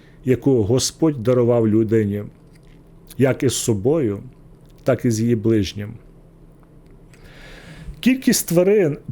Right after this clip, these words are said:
принесених у жертву, видається неймовірно великою. Та існують записи про інші давні жертвоприношення, де також були принесені тисячі тварин.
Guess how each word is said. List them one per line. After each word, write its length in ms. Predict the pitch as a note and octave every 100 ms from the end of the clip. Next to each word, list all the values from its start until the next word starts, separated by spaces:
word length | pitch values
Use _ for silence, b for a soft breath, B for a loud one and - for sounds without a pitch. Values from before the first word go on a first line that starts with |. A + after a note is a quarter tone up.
| -
принесених 800 | D3+ D3+ E3 - C3+ C3+ -
у 60 | C#3+
жертву, 640 | B2 E3 F#3+ - A#2+ B2
видається 580 | A#2 B2+ C3 C#3+ C#3+ C3+
неймовірно 640 | C3 B2+ B2 A#2+ A#2+ A#2
великою. 580 | G#2+ A2 G#2+ - F#2+ F#2+ A2+ B B B B - - - - B B B B
Та 120 | D#3
існують 680 | E3 D#3+ F3 G#3 F#3+ D#3 C3+
записи 600 | A2 F#3 F#3+ E3 - D#3+
про 360 | - D3+ D3+ - -
інші 420 | G#3+ F#3 - A2+
давні 560 | G2+ B2+ B2 A#2 A#2+
жертвоприношення, 1200 | A2 C3 - B2 - A#2 B2 F3 F3 A2+ G#2 G#2+
де 240 | G#2 B2 A#2
також 540 | - D#3 F3+ F#3+ A2
були 300 | G2 A2 A2+
принесені 720 | G#2+ A2+ A2 A2+ - A#2 A2
тисячі 720 | - C3+ A#2+ A#2+ A2 - A2+
тварин. 540 | A#2 - G#2+ A2 G#2+